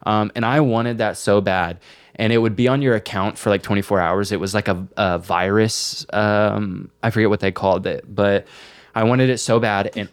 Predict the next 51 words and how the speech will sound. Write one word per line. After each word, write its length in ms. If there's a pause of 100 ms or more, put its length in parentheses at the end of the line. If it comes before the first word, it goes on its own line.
(100)
all 260
of 140
my 260
friends 680
got 400
it. 160
They 80
would 160
just 160
randomly 540
end 200
up 200
in 100
these 240
lobbies, 480
and 80
I 80
was 160
like, 140
"What 240
the 80
fuck? 360
Why 120
don't 180
I 140
have 240
good 180
luck? 180
Like, 220
invite 480
me 100
next 300
time. 240
Like, 160
what 160
the 80
hell? 300
Like, 200
text 300
me 120
or 160
something. 420
Like, 180
I 60
wanna 240
be 100
in 120
one 100
of 80
these 160
lobbies," 480